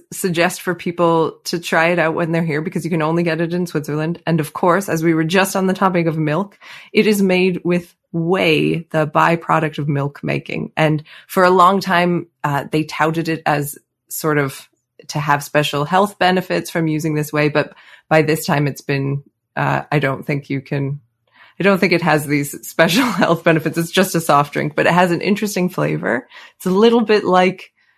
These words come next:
less spicy ginger ale, or, um, you really have to try it out for yourself for a milk soft drink. You can find it anywhere in Switzerland,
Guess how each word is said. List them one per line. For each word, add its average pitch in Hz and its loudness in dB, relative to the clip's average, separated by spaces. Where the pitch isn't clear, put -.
less 175 0
spicy 185 0
ginger 247 2
ale, 226 4
or, 165 2
um, 151 2
you 190 0
really 269 6
have 254 4
to 240 -2
try 180 2
it 175 4
out 165 2
for - -4
yourself 160 0
for 147 -2
a 139 0
milk 160 -2
soft 156 0
drink. 165 -2
You 175 0
can 180 4
find 165 4
it 160 4
anywhere 160 4
in 147 0
Switzerland, 151 -6